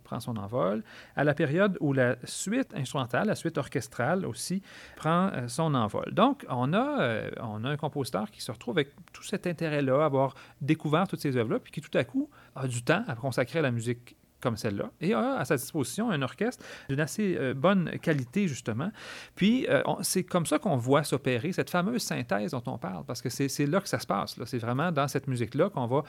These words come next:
retrouver, justement, cette espèce de mélange de la tradition, euh, italienne, donc d'une certaine expressivité, d'une cer-, d'un certain sens mélodique, du concerto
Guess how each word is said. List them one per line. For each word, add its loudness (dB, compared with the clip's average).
retrouver, 0
justement, -2
cette -4
espèce -2
de 2
mélange 0
de 0
la 0
tradition, -4
euh, -8
italienne, 0
donc -6
d'une 0
certaine -4
expressivité, -2
d'une 0
cer-, -6
d'un -4
certain -8
sens -6
mélodique, -2
du -8
concerto -2